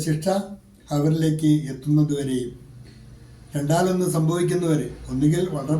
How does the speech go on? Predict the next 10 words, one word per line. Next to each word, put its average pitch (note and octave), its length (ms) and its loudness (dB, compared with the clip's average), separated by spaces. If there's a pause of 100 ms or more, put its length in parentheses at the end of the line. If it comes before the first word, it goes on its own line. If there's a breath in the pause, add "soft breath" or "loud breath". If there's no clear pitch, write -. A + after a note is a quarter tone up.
പെട്ടെന്ന് D#3+ 360 -2
അന്ത്യനാൾ E3+ 380 -2 (120)
സംഭവിക്കുന്നതുവരെ, E3+ 800 -2 (840 loud breath)
അതല്ലെങ്കിൽ F3+ 440 2 (200)
മുൻകഴിഞ്ഞ F3 400 0 (100)
സമൂഹങ്ങളെ F3 580 -2
അള്ളാഹു D#3+ 220 -2 (120)
ശിക്ഷിച്ചതുപോലെ E3 640 -2 (720 soft breath)
വിനാശകരമായ E3+ 880 2 (140)
ശിക്ഷ D#3 200 0